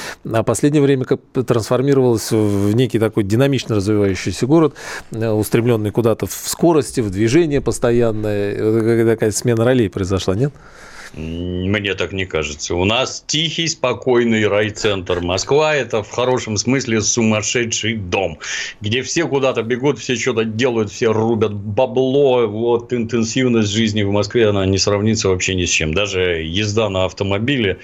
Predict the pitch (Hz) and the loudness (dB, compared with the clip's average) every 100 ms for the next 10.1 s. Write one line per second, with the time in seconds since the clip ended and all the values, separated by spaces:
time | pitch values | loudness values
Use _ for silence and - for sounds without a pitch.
0 | - - 123 151 - 123 113 113 139 101 | -12 -2 0 0 -2 -2 -2 -2 -2 -2
1 | - 101 110 - 117 - 98 110 120 175 | -6 -6 -4 -2 -4 -4 -2 -2 0 -4
2 | 160 113 95 92 - - - 120 107 104 | -4 -2 -4 -6 -14 -14 -6 -2 0 -2
3 | - 151 123 110 110 107 104 117 92 - | 0 0 0 0 2 2 0 -2 -2 0
4 | 139 147 - 101 107 110 110 101 98 98 | 2 2 0 0 2 2 0 -2 -2 -4
5 | 92 95 92 87 85 90 92 87 80 78 | -2 -2 0 0 -2 -4 -2 0 0 -2
6 | 76 - 120 90 - 113 123 107 101 - | -4 -4 -4 -4 -4 0 2 0 -2 -2
7 | 98 143 139 117 104 104 104 95 95 117 | -2 -2 -2 -2 -4 -2 -4 -2 0 2
8 | 135 113 95 104 92 90 82 90 95 117 | 2 0 0 0 0 0 0 0 0 0
9 | 131 113 101 87 - 90 87 87 82 80 | 0 0 -2 -4 -6 -4 -6 -6 -6 -4
10 | 78 | -6